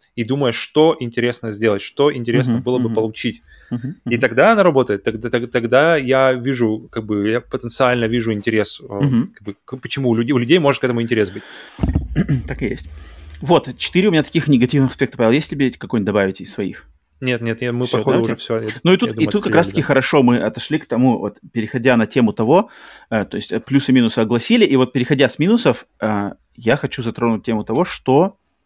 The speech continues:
Speaker 2: э, в моих глазах, не знаю, как твоих, э, что тебе, Павел, будет добавить, а,
Speaker 1: Мгм.
Speaker 2: что является вот именно хо-, что делает хорошую платину, что делает хорошие тысяча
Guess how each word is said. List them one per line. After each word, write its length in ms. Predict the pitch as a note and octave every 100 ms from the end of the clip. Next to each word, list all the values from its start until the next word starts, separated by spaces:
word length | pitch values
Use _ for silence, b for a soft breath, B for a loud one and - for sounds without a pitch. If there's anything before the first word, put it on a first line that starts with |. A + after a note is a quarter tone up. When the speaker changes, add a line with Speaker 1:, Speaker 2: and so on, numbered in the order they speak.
| _ _ -
Speaker 2:
э, 260 | A2+ G#2 F#2
в 80 | G2+
моих 260 | B2 D#3+
глазах, 520 | C#3 B2 B2+ D#3+ - -
не 120 | -
знаю, 160 | G2 G#2
как 140 | G2
твоих, 260 | - A2+ A2
э, 20 | E2+ - - -
что 180 | - -
тебе, 140 | - G2+
Павел, 200 | G2 F#2+
будет 160 | G#2 G2
добавить, 380 | G#2+ F#3+ E3 B B B B -
а, 300 | A2 G#2 G2
Speaker 1:
Мгм. 260 | A2 A2+ - _ -
Speaker 2:
что 320 | - - D#3
является 500 | G3+ A#2+ B2 D#3+ D3+
вот 120 | A2+ B2+
именно 360 | D3 B2+ - _ _ _ _ _
хо-, 300 | - A2+ - -
что 340 | - - E3+
делает 360 | A#2+ B2+ D#3 -
хорошую 640 | - G2+ B2+ - B2+ G#2
платину, 500 | - A#2+ - G2 G#2
что 200 | - A#2+
делает 340 | A2+ B2+ C3
хорошие 480 | - G#2+ A2+ - A#2+
тысяча 500 | G2+ - - - G2+